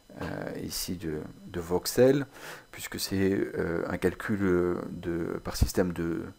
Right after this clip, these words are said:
de voxels, donc, euh, aux éléments finis, euh, le système Pyro, euh, puisse suivre donc, euh, le, l'émetteur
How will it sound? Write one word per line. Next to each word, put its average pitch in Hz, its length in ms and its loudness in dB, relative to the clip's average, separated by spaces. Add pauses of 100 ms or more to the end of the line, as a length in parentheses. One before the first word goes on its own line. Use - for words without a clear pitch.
de - 120 -6
voxels, 98 600 4
donc, 80 380 -6
euh, 78 100 -2
aux 82 160 -2
éléments 85 360 -4
finis, 135 460 -2 (500)
euh, 90 100 -2
le 82 100 -6
système - 320 -2
Pyro, 95 440 0 (420)
euh, 87 280 0 (240)
puisse - 400 -2
suivre 120 640 0
donc, 101 440 0
euh, 87 640 0
le, 92 360 4
l'émetteur 92 560 8